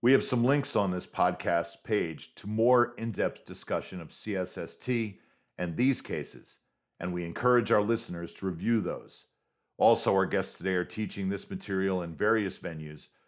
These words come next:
so if you're interested in a more extensive look at these C S S T issues, check that out.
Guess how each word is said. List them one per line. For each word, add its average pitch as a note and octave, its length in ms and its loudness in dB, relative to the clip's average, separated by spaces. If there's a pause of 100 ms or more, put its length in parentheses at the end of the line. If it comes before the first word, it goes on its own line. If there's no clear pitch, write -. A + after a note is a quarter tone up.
so - 180 0
if - 80 -6
you're G#2+ 140 2
interested A2 480 -4
in G2+ 120 -2
a F#2 40 0
more G2 260 2
extensive A2 500 -2
look F#2+ 300 -2
at D#2+ 180 -2
these F#2+ 220 -4
C G2+ 240 -4
S F#2+ 180 -2
S F2 200 -2
T F#2+ 280 -4
issues, D2+ 440 -10 (320)
check - 260 -2
that C#2+ 200 -2
out. B1 320 -10